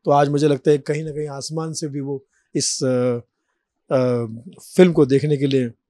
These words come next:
देखेंगे और आशीर्वाद देंगे। दिलजीत को बहुत सारी शुभकामनाएं। और फिल्म के डायरेक्टर जो इम्तियाज़ अली है,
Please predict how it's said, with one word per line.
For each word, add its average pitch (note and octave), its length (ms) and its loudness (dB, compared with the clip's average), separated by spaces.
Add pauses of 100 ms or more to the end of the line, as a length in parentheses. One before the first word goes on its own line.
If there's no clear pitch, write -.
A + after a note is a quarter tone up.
(440)
देखेंगे F3+ 440 6
और E3 140 8
आशीर्वाद C#3+ 420 2
देंगे। C#3 280 -2 (440)
दिलजीत D#3 340 4
को D#3 440 6 (800)
बहुत F3 340 4
सारी E3+ 160 2
शुभकामनाएं। C3+ 640 -4 (640)
और C#3 100 0
फिल्म D#3 160 0
के D#3 100 4
डायरेक्टर C#3+ 320 2
जो C3+ 140 0
इम्तियाज़ D3 480 6
अली C3+ 220 0
है, A#2 220 -6